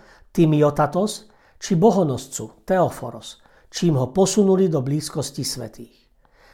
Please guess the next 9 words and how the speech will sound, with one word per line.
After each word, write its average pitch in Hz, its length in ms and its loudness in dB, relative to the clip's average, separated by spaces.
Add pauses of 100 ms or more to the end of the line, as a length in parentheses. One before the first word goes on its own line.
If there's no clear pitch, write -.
(100)
Do 180 160 6
prvej 220 400 6
polovice 190 400 2
deviateho 180 560 2
storočia 185 480 -2
siahajú 170 560 0
aj 147 160 2
najstaršie 180 560 -2
miniatúry, 143 720 0